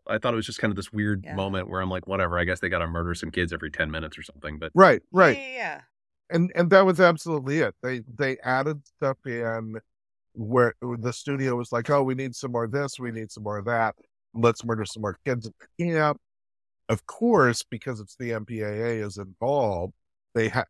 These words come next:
Speaker 3: they're like, "Take out this blood, darken this
Speaker 1: Right.
Speaker 3: scene, et cetera" We didn't have that in the comic. And I'll talk later about, like, one of my favorite things in there where, um, we got to do something that they didn't get to do on film.
Speaker 1: Okay.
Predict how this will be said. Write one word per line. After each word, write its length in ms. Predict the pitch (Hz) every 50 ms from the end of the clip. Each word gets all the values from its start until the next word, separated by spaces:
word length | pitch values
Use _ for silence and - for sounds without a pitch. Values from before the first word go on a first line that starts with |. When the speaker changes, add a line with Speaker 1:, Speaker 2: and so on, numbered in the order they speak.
| -
Speaker 3:
they're 220 | 120 107 123 117 110
like, 180 | 107 107 101 - _
"Take 220 | - 139 131 - 131
out 160 | 117 110 -
this 160 | 113 107 - - _ -
blood, 420 | 113 110 107 107 104 104 104 92
darken 420 | - 110 107 104 - - 110 104 104
this 220 | 104 98 - -
Speaker 1:
Right. 240 | - 85 - 107 104
Speaker 3:
scene, 140 | 101 98 95 - -
et 60 | 98 -
cetera" 340 | - 180 180 156 117 104 - - _ _ _ _ _
We 140 | 139 160 180
didn't 220 | 185 175 156 156
have 280 | 135 147 143 143 135 120
that 200 | 123 117 107 101 - _
in 100 | - 110
the 80 | 107 98 - -
comic. 400 | 120 120 113 104 92 78 - - _ _ _ _ _ _ _ _
And 160 | - 117 113 117
I'll 140 | 117 117
talk 280 | - - 139 123 - -
later 280 | 120 120 120 120 110 98
about, 300 | 90 - 101 98 95 - - -
like, 180 | 98 98 87 - _ _ _ _ _ _ _
one 220 | 120 113 113 113 110
of 60 | 101
my 140 | 101 98 92
favorite 340 | - 117 107 98 92 - -
things 280 | - 104 95 95 - 113
in 120 | 110 101
there 240 | 98 92 87 85 87
where, 300 | 85 90 90 87 87 - - _ _ _ _ _ _ _ _ _ -
um, 300 | 95 92 90 87 85 85 - _ -
we 140 | 113 120 110
got 180 | 110 113 107 -
to 80 | 113
do 120 | 104 113 107
something 400 | - - 123 110 110 104 110 101 95
that 120 | 92 -
they 120 | 107 104
didn't 300 | 98 101 117 113 107 101
get 140 | 90 92 87
to 60 | - _ -
do 140 | 92 90 85
on 160 | 80 80 80 - -
film. 220 | 85 67 53 - _ _ _ _ _ _ _ _ _ _ _ _ _ _ -
Speaker 1:
Okay. 360 | 87 85 90 101 117 147 151